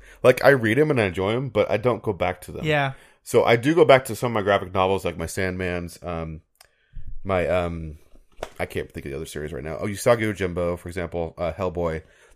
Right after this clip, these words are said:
Speaker 1: Those I like physical copies of.
Speaker 2: Yeah.
Speaker 1: And they're, I'm not gonna completely go away from physical, but
Speaker 2: So what are you using? Comic-, Comixology?
Speaker 1: So Comixology kind of sucks in a lot of ways. Um,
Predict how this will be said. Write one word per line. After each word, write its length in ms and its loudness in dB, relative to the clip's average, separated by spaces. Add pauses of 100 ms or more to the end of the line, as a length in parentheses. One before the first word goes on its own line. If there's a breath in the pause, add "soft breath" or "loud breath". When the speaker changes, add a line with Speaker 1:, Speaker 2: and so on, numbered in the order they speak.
Speaker 1:
Those 280 4
I 120 8
like 180 6
physical 300 -6
copies 420 -6
of. 260 -6
Speaker 2:
Yeah. 240 -6 (160)
Speaker 1:
And 200 -2
they're, 160 4 (180)
I'm 140 4
not 160 0
gonna 180 -2 (120)
completely 440 -6
go 140 0
away 80 -2
from 140 -12
physical, 360 -6
but 260 -4 (280 soft breath)
Speaker 2:
So 160 -4
what 40 0
are 40 0
you 80 2
using? 180 -2
Comic-, 320 -4 (360)
Comixology? 1040 -2 (200)
Speaker 1:
So 160 -4
Comixology 800 4
kind 280 -4
of 100 -6
sucks 960 -6 (100)
in 140 -8
a 80 -4
lot 200 2
of 120 -6
ways. 420 -10 (500)
Um, 460 -4